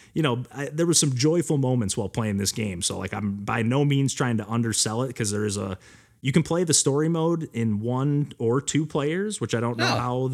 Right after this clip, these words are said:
Speaker 1: that works. And then you can play, there's a multiplayer mode for one to four players, which looks like everybody just has one Joy-Con for that.
Speaker 2: Makes sense.
Speaker 1: Um, and they do have, um, I've, obviously I'm, I'm just playing in the right-handed mode, but they do have, like, you hold down a different button to have it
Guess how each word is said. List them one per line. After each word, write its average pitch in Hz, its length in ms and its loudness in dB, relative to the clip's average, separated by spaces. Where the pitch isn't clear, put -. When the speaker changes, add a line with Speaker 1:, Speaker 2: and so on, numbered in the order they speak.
Speaker 1:
that 117 280 -4
works. 196 380 -4
And 127 100 0
then 131 100 2
you 123 60 0
can 117 140 -4
play, 123 540 -2
there's 113 200 0
a 110 60 0
multiplayer 117 600 0
mode 104 240 -2
for 107 120 -6
one 110 220 0
to 98 80 -4
four 147 340 0
players, 98 480 -6
which 104 160 -4
looks 120 180 0
like 110 140 -4
everybody 104 340 -4
just 104 200 -2
has 107 200 -4
one 110 360 0
Joy-Con 170 600 -2
for 190 160 -6
that. 190 300 -4
Speaker 2:
Makes 87 220 -2
sense. 80 140 -4
Speaker 1:
Um, 104 540 2
and 139 140 2
they 139 60 4
do 143 160 2
have, 127 220 -2
um, 104 540 -4
I've, 110 200 -2
obviously 107 360 0
I'm, 95 220 -6
I'm 104 120 -8
just 101 140 -6
playing 104 380 -2
in 113 100 -2
the 101 80 -2
right-handed 107 580 -2
mode, 104 260 -2
but 104 120 -6
they 104 80 -2
do 104 200 -4
have, 104 200 -4
like, 98 160 -6
you 101 80 -4
hold 104 160 -4
down 101 220 -2
a - 20 -8
different 104 340 -4
button 92 240 -8
to 104 60 -4
have 104 160 -6
it 104 80 -12